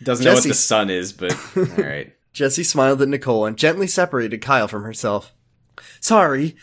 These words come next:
Speaker 2: she apologized for both of them. "Jesse, can I have a word?" Nicole asked her outside. I'm going to kill,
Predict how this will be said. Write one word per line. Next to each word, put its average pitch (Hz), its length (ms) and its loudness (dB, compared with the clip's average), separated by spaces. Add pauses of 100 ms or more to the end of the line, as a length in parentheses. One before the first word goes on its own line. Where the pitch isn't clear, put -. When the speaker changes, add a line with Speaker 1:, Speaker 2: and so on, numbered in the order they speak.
(120)
Speaker 2:
she 139 200 0
apologized 117 760 2
for 120 120 -4
both 107 260 0
of 107 120 -8
them. 117 260 0 (340)
"Jesse, 147 500 0 (440)
can 143 120 -2
I 180 100 6
have 196 140 6
a 170 60 2
word?" 143 440 2 (420)
Nicole 120 280 0
asked 104 260 0
her 110 100 2
outside. 98 460 -2 (460)
I'm 165 200 2
going 175 240 2
to 135 60 -4
kill, 123 360 -6